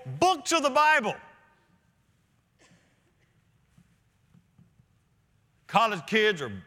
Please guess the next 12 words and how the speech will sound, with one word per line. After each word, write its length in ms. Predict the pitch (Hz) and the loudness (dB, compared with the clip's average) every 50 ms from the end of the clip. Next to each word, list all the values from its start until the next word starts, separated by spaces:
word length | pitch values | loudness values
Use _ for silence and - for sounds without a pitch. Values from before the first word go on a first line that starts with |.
| _ _ _ - | _ _ _ -4
going 280 | - 180 240 240 240 226 | 0 0 0 2 0 -4
on 180 | 214 185 175 180 | -6 -6 -2 -2
mission 460 | 208 233 220 - 233 233 240 226 - - - - - _ - | 0 0 0 -2 -4 -4 -4 -6 -8 -12 -18 -20 -18 _ -8
adults, 580 | 151 135 104 190 208 226 233 214 - - - - | -6 -4 0 0 0 2 0 -2 -6 -10 -10 -8
single 720 | - - - 233 247 262 254 254 240 247 240 240 240 240 - | -4 0 2 2 2 2 0 0 0 0 2 2 0 0 2
and 420 | 175 196 220 247 233 202 156 135 139 | 2 2 2 0 -2 -4 -6 -4 0
married, 540 | 165 196 220 226 220 233 240 240 247 202 - - - - | 2 2 2 2 2 0 0 -2 -4 -6 -8 -12 -12 -6
living 380 | 123 131 180 247 247 226 240 196 | -2 0 2 2 0 -2 -2 -2
their 160 | 226 226 208 | 0 -2 -2
lives 760 | 160 143 147 175 196 208 208 214 220 226 233 226 208 202 - - - - _ _ | -2 -2 0 0 2 2 0 -2 -2 -4 -4 -6 -10 -14 -16 -18 -20 -20 _ _
for 180 | - 156 131 107 | -4 -4 -2 -4
Jesus. 920 | 101 95 95 175 226 254 269 240 214 277 285 294 - - - - - - | -2 0 2 2 2 2 2 0 0 0 -2 -2 -4 -8 -14 -18 -20 -20